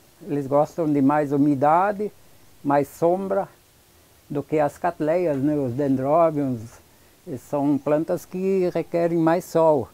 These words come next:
E, então, e são fáceis de cultivar, mas, como eu digo,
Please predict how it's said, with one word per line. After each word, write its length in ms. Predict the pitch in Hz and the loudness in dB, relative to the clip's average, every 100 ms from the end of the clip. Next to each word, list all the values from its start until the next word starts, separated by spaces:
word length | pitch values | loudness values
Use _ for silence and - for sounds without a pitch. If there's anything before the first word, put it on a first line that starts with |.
| _ - _ - _ _ - | _ -20 _ -20 _ _ -12
E, 440 | 180 139 139 135 139 | -4 0 2 2 0
então, 380 | 131 147 160 156 | 0 0 0 -2
e 60 | 147 | -2
são 240 | 190 208 | 0 0
fáceis 500 | - 202 202 190 151 | 2 2 2 0 -2
de 80 | 151 | -4
cultivar, 560 | 180 180 208 175 175 - | -2 -4 -2 0 0 0
mas, 600 | 160 165 143 147 147 131 | -8 -4 0 0 0 -4
como 280 | - 190 208 | -6 -6 -4
eu 40 | |
digo, 400 | 180 175 143 120 | 2 2 2 -2